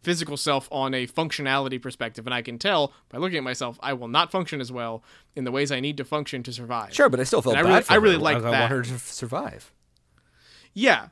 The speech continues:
Speaker 1: yeah. I just, I don't feel bad for her on a, like, self-esteem level. Is the, that's the thing. I just, how I, I looked at it.
Speaker 2: Um,
Speaker 1: Uh, I, I mean, who? Nobody wants to see anybody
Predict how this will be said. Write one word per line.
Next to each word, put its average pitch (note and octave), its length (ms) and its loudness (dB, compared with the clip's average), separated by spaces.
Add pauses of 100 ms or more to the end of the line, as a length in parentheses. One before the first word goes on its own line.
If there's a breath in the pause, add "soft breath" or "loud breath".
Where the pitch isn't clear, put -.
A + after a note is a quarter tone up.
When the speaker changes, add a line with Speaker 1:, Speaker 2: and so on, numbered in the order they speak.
Speaker 1:
yeah. F3+ 240 0
I D3+ 160 2
just, F3+ 320 -4
I E3+ 140 4
don't A3 260 0
feel G3 140 2
bad E3+ 240 4
for E3 100 -6
her E3+ 180 -2
on D3+ 200 -2
a, D3 100 -2
like, C3+ 320 -2 (300)
self-esteem D3 600 -4
level. A2+ 300 -12
Is A#2 140 -12 (100)
the, C3 180 -10 (160)
that's D3+ 360 -2
the C3+ 320 -4 (280)
thing. D3+ 140 -4
I B2+ 140 0
just, B2 260 -12 (220)
how C3+ 180 -4
I, B2+ 180 -2
I B2 120 -8
looked A2 240 -14
at - 100 -20
it. - 100 -20 (640 loud breath)
Speaker 2:
Um, G2+ 80 -6 (180)
Speaker 1:
Uh, A2 220 -4 (880)
I, G#3+ 160 6
I A#3 40 8
mean, B3 140 4
who? C4 300 6
Nobody B3 260 4
wants E3 200 2
to D#3+ 80 -6
see D3+ 160 -2
anybody C#3 340 -4